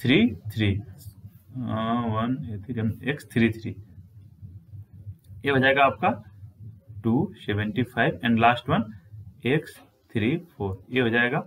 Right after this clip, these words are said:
वन ट्वेंटी फ़ाइव। ठीक है, तो ये हमारा निकल गया basic variables। अब directly calculate कर दीजिए यहाँ से, अब आपको समझ में आ गया होगा कैसे करना है। तो मैं directly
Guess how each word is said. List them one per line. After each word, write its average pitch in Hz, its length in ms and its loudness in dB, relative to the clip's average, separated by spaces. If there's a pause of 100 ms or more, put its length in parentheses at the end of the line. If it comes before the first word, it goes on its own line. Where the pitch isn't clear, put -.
(220)
वन 110 300 0
ट्वेंटी 113 500 -4
फ़ाइव। 92 300 -6 (380)
ठीक 160 140 2
है, 240 60 4 (800)
तो 156 200 2
ये 202 120 10
हमारा 175 380 8
निकल 180 340 6
गया 202 300 6 (100)
basic 139 300 6
variables। 143 440 4 (160)
अब 180 120 8
directly 156 340 8
calculate 170 440 6
कर - 160 6
दीजिए 135 240 6
यहाँ 147 180 8
से, - 140 -8 (440)
अब 117 80 6
आपको 123 260 6
समझ 113 260 2
में 113 120 4
आ 104 80 4
गया 120 160 4
होगा 123 220 2 (1400)
कैसे 127 260 0
करना 143 240 0
है। 160 80 -2 (320)
तो 113 80 0
मैं 117 160 4
directly 127 400 4